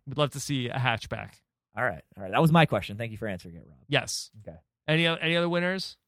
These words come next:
Speaker 2: Um, yeah, Ewell's a good call. I'd love to see Danny Boatwright play again. I think she's got a lot of fans. I,
Speaker 1: Yeah.
Speaker 2: I, you know who I feel like you,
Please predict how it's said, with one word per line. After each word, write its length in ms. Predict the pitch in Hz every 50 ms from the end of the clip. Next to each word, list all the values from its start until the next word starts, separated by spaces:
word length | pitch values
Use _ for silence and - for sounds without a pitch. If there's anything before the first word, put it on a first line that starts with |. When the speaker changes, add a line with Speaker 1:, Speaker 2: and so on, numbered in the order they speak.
| _ _ _ _
Speaker 2:
Um, 640 | 104 113 135 143 139 143 147 147 147 147 147 147 156 - _ _ _ _ _ _ _ _ _ _ _ _ _ _ _ _ _ _ _ _ _ _ _ _ _
yeah, 140 | - 101 95
Ewell's 440 | 90 92 113 113 123 127 120 117 110
a 40 | 107
good 160 | 110 110 101
call. 500 | - - 107 98 98 98 98 104 123 - _ _ -
I'd 100 | 127 165
love 100 | 214 220
to 40 | 240
see 120 | - 262
Danny 220 | 196 202 202 202 196
Boatwright 340 | 180 196 - - 117 101 -
play 160 | 107 98 92
again. 220 | 90 90 87 85 85
I 40 | 92
think 140 | - 127 131
she's 100 | - 127
got 120 | - 131 110
a 40 | 95
lot 120 | 87 82
of 60 | 82
fans. 300 | - 92 87 85 85 85 - _ _ _ _ _ _ _ _ _ _ _ _ _ _
I, 120 | - 135 -
Speaker 1:
Yeah. 120 | 302 -
Speaker 2:
I, 60 | 175 -
you 100 | 175 175
know 100 | 190 214
who 80 | 233 202
I 120 | 170 165
feel 160 | - - 170
like 160 | 160 143 120 123
you, 120 | 135 131